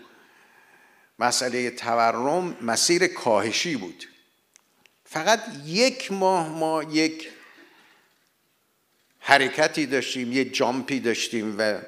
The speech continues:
بعد خوابید. برا ما هم روشن بود که فقط یه ماهه. فقط آذر بود. آذر یه حرکت تند کرد، برگشت.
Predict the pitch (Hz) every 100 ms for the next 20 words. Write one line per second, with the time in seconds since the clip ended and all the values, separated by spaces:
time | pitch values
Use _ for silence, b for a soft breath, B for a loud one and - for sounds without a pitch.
0 | - 110 117 - 117 107 120 - - -
1 | - 101 101 104 104 117 131 120 107 -
2 | 127 123 98 87 - 101 - 95 98 104
3 | 104 92 80 76 - b b - 156 185
4 | 190 147 135 113 117 95 - - - _
5 | b b b b _ _ - 127 120 160
6 | 180 180 170 143 - 151 165 - 156 175
7 | 175 185 165 123 98 - - -